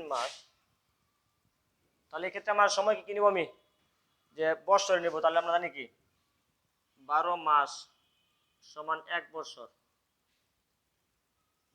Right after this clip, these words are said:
এই সূত্র অনুযায়ী লেখা যায়, এক মাস সমান কি হবে? উপরে এক, নিচে বারো। কত দেওয়া আছে আমার? তিন মাস। তাহলে তিন মাস হলে উপরে তিন,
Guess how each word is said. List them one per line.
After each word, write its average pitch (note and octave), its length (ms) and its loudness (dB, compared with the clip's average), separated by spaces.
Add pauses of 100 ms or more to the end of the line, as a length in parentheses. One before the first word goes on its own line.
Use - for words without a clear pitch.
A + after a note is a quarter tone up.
এই F#3+ 80 -4 (100)
সূত্র F#3+ 300 -12
অনুযায়ী G3 280 -4
লেখা D#3+ 240 4
যায়, E3 160 10 (2000)
এক G3 100 -4 (160)
মাস F3+ 160 4 (120)
সমান F#3 300 -4
কি F3 100 -8
হবে? D3 160 -2 (580)
উপরে E3+ 200 -16 (180)
এক, F#3+ 80 -2 (180)
নিচে F3 260 -16
বারো। C#3+ 200 -2 (540)
কত F3+ 180 -10
দেওয়া F#3+ 160 2
আছে F3 140 -2
আমার? D#3 220 0
তিন F#3+ 120 -16 (100)
মাস। B2+ 160 -6 (1400)
তাহলে - 220 -20
তিন F#3+ 140 -10 (100)
মাস F3 200 2
হলে F3+ 180 -6
উপরে F#3+ 140 -10 (100)
তিন, G3+ 140 -2